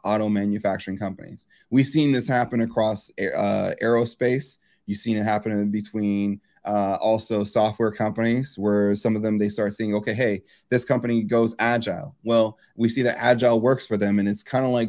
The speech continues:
we're kinda in the same space, and it kinda works for us based upon where we are.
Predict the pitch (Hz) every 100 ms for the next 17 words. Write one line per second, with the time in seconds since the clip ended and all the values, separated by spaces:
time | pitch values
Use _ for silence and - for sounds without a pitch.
0 | 101 113 117 110 - 135 131 123 117 127
1 | 120 117 110 113 104 - 113 117 107 110
2 | - 104 104 110 - 113 104 - 110 104
3 | 104 101 101 98 98